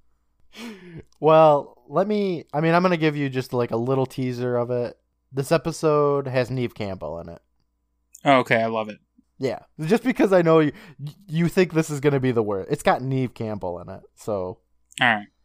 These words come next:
Speaker 2: This is a great episode.
Speaker 1: It's, it's not gonna be the worst, I don't think. That's gonna be Phone Police. <laughs>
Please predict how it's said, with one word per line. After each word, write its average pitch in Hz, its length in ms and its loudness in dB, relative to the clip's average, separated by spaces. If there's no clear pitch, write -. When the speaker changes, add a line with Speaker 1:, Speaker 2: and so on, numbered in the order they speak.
Speaker 2:
This - 160 -2
is 170 80 0
a 151 40 2
great 135 200 4
episode. 117 500 2
Speaker 1:
It's, - 120 -12
it's 143 200 -8
not 190 160 2
gonna 180 140 2
be 147 160 2
the 127 240 2
worst, 104 480 -2
I 104 160 -6
don't 101 200 -8
think. 76 220 -14
That's 147 180 -4
gonna 170 140 2
be 143 80 0
Phone 107 240 -2
Police. 92 400 -10
<laughs> - 60 -12